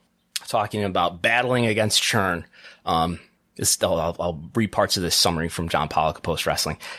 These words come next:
W B D released its first quarter earnings on Friday, um, and said that, uh, a key item being that its streaming business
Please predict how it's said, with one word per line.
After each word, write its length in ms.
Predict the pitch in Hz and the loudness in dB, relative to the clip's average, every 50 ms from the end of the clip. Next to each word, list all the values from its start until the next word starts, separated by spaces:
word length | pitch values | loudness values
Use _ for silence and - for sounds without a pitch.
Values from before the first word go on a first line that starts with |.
| - | -2
W 200 | - 117 110 113 | 0 0 2 2
B 120 | 101 104 101 | 2 0 0
D 100 | 104 98 | 0 0
released 360 | 95 104 101 107 104 - - | -2 -2 -2 -2 -2 -4 -4
its 100 | - - | -4 -4
first 320 | - - 151 156 - - | -2 -2 0 0 0 0
quarter 300 | - 131 113 104 95 85 | 0 0 0 0 0 0
earnings 520 | 71 78 - 71 69 - - - - - - _ _ _ | -2 -4 -6 -8 -10 -6 -4 -2 -2 -4 -6 _ _ _
on 140 | - 73 73 | -10 -10 -6
Friday, 540 | - - 92 98 101 98 98 92 90 - - _ _ _ - - _ _ - | -2 2 4 4 4 4 4 2 0 -2 -6 _ _ _ -20 -20 _ _ -2
um, 460 | 85 78 76 76 78 73 65 62 - - - _ _ _ _ _ - - | 0 2 2 2 2 0 -2 -4 -10 -12 -18 _ _ _ _ _ -12 -10
and 140 | 98 87 - | -6 -2 0
said 160 | - 92 80 | 2 2 2
that, 180 | 90 85 - _ _ _ _ _ _ _ | 2 -2 -4 _ _ _ _ _ _ _
uh, 260 | - 80 76 71 71 - | -4 -2 0 0 -2 -2
a 80 | - - | -4 -6
key 240 | - - 143 131 117 | -6 -4 -2 -2 0
item 320 | 101 104 104 104 101 104 92 | 0 0 0 0 0 0 0
being 340 | 98 101 101 107 104 95 | 0 0 0 0 0 0
that 200 | 82 80 78 - | 0 0 -2 -2
its 160 | 90 - - - | -2 -2 0 0
streaming 520 | - - - 165 196 220 202 165 131 104 | 0 0 0 0 0 0 2 2 2 0
business 580 | 98 80 76 - 82 101 - - - - - | 0 0 0 0 0 0 0 2 0 0 -2